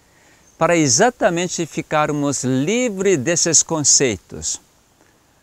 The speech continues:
Não mais um casamento de amor condicional, mas sim o amor incondicional. Não mais um casamento evolucionista, mas sim um casamento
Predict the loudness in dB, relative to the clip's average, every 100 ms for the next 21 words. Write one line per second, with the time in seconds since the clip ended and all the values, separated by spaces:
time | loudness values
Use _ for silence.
0 | _ 2 4 6 6 6 6 2 2 2
1 | 2 2 2 0 0 -2 -4 2 4 4
2 | 4 2 4 4 2 0 0 2 2 4
3 | 2 2 4 4 2 -6 -4 2 4 4
4 | 2 2 0 -4 -8 2 4 6 4 4
5 | 4 2 _ _ 2 2 2 0 2 2
6 | 2 -2 0 0 0 -2 -4 -4 -6 -8
7 | -14 _ _ _ _ _ _ _ _ _
8 | 4 6 6 6 6 6 4 4 4 2
9 | 2 2 2 0 0 -2 -2 2 2 4
10 | 4 4 2 2 2 2 2 0 0 2
11 | 2 2 2 0 2 2 4 2 0 -2
12 | 2 2